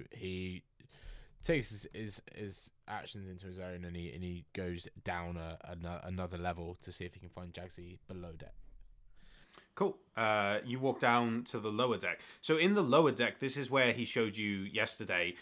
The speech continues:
Speaker 2: This is, like, um, in the hold, sorry. This is the lowest part of the ship. You see that there are, like, the barrels of, um,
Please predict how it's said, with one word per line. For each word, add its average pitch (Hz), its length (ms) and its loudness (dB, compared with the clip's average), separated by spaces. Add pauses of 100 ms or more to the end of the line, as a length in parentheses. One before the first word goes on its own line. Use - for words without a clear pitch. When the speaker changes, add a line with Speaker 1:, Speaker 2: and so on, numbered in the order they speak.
(160)
Speaker 2:
This 127 180 2
is, 127 160 0
like, 110 380 4
um, 90 680 0 (440)
in 135 100 2
the 98 60 4
hold, 120 440 4
sorry. 87 280 0 (200)
This 127 100 0
is 127 60 0
the 131 100 0
lowest 123 400 8
part 113 160 4
of 90 60 -2
the 95 80 -8
ship. 98 340 -2
You 113 80 -4
see 120 200 2
that 113 120 2
there 107 160 4
are, 104 80 6
like, 98 220 4
the 104 80 2
barrels 101 580 4
of, 92 340 -2
um, 90 600 0